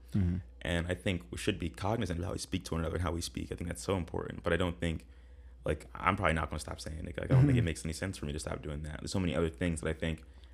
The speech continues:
Speaker 2: I should prioritize more than trying to get rid of something that I feel is so central to my identity.
Speaker 1: Yeah. Okay.
Speaker 2: And I think even, like, you were talking about, about, about the, the word bitch, I think it is also an important word 'cause I feel like it has a history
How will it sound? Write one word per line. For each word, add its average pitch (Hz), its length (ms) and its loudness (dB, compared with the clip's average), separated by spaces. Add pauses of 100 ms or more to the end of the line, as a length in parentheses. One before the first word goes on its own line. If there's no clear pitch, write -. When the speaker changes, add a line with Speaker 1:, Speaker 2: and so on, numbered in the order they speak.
(160)
Speaker 2:
I 90 80 6
should - 160 0
prioritize 82 580 4
more 87 320 4
than 78 420 0 (280)
trying 85 260 2
to 80 60 2
get 80 140 0
rid 90 120 6
of 85 80 4
something 80 320 -2
that 80 120 2
I 78 60 0
feel 85 200 2
is 80 80 -2
so 87 100 -6
central 85 280 -6
to - 100 -8
my 82 120 -2
identity. - 520 -8 (180)
Speaker 1:
Yeah. 104 520 0 (420)
Okay. 104 160 -4
Speaker 2:
And 87 380 0 (840)
I 139 140 2
think 127 160 2
even, - 140 6
like, - 100 4
you 87 60 4
were 87 40 4
talking 95 360 2
about, 82 300 0
about, 82 300 -2
about 82 360 -4
the, 78 140 -4
the 90 80 -4
word 87 200 -2
bitch, 80 200 -2
I 87 60 -2
think 90 220 -2
it 80 260 -2
is 80 120 0
also 87 340 4
an 80 60 0
important 78 360 -4
word 82 220 -4
'cause 90 160 0
I 87 60 4
feel 92 180 2
like 87 300 4 (720)
it 104 60 2
has 117 120 4
a 104 60 4
history 107 600 0